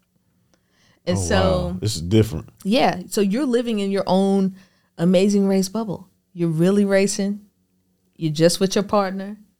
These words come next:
Speaker 1: and your, you know, film crew and all that. But, like, the part about it that was hardest for me was the first four days you don't bathe.
Speaker 2: You don't, you don't, you don't take a bath?
Speaker 1: <laughs> No.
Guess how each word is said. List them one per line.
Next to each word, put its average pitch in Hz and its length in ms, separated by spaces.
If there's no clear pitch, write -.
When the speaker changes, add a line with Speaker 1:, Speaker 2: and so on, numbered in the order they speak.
Speaker 1:
and 165 160
your, 175 220
you 196 140
know, 175 180
film 190 300
crew 196 260
and 185 80
all 185 140
that. 185 240
But, 180 80
like, 180 280
the 180 60
part 269 280
about 190 260
it 180 40
that 180 100
was 175 100
hardest 175 340
for 165 80
me 214 180
was 170 500
the 175 100
first 202 380
four 185 200
days 180 220
you 170 80
don't 156 120
bathe. - 320
Speaker 2:
You 110 100
don't, 92 280
you 95 100
don't, 87 260
you 95 80
don't 87 100
take 76 200
a 80 80
bath? 113 320
Speaker 1:
<laughs> 508 60
No. 185 480